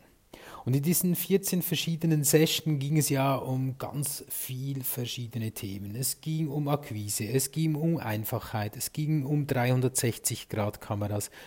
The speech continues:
es ging um Startups, es ging um personalisierte Kommunikation, es ging über Storytelling,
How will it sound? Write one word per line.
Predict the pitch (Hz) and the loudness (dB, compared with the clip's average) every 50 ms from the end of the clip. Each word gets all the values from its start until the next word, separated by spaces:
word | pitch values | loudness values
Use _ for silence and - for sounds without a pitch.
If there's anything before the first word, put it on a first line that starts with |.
| - - - | -20 -10 -4
es | - 156 - - | -2 -2 -2 -2
ging | - 135 131 135 | -2 -2 -2 -2
um | - - 120 120 | -2 -2 -2 -2
Startups, | - - - - 123 113 120 117 - - 120 - - - - - - - - - - - | -2 -4 -2 0 2 4 4 2 0 -4 -10 -10 -8 -10 -10 -10 -14 -20 -20 -20 -16 -4
es | - 123 127 127 - - - - - - _ | 0 2 2 2 0 -2 -6 -12 -20 -18 _
ging | - 135 139 135 147 135 | -4 -2 -2 -2 -2 -2
um | 139 123 | -4 -2
personalisierte | 127 - 127 120 117 127 117 117 117 - - 120 117 - 110 | 0 2 2 2 2 2 0 0 0 0 0 0 0 -2 -4
Kommunikation, | - - 127 113 113 110 110 - 120 107 - - - 107 107 110 104 | -6 -4 -4 -2 -2 -2 -2 -2 -4 -4 -2 -4 -4 -2 -2 -4 -4
es | 104 110 - | -6 -8 -8
ging | - 139 135 135 127 | -4 -2 0 0 0
über | 120 120 110 117 | 0 -2 -2 -4
Storytelling, | - - - - 160 147 147 147 147 143 143 - 143 135 131 131 131 131 131 | -6 -6 -2 0 2 2 4 2 2 0 0 0 2 2 2 2 2 0 -2